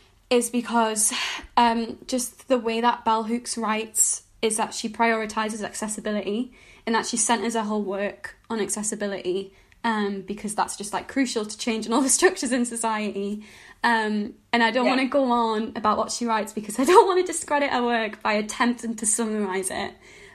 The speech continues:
Speaker 1: um, 'cause it's just too important to miss any of it out. Um, but it's, it's very powerful and it's critical, and it's really nice to read something about how people are represented,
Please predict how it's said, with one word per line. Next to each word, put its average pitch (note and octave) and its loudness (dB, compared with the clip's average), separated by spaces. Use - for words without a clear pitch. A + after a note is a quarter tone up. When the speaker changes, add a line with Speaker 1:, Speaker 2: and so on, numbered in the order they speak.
Speaker 1:
um, A3+ 0
'cause A#3+ -2
it's A#3 -4
just - -6
too C#4+ 2
important A#3+ 0
to A#3+ -2
miss A3 -2
any A3+ -4
of G#3+ -4
it A3 -2
out. G#3 0
Um, A3 -2
but A#3+ 4
it's, - -2
it's A#3+ 0
very C4+ 4
powerful C4 0
and A3 -4
it's G#3+ -6
critical, A3+ -4
and G#3+ -4
it's G#3+ -4
really B3+ 0
nice A#3+ 0
to A3+ -8
read A3 -6
something G#3+ -4
about A3+ 2
how B3 6
people B3+ -4
are B3 2
represented, A3 -4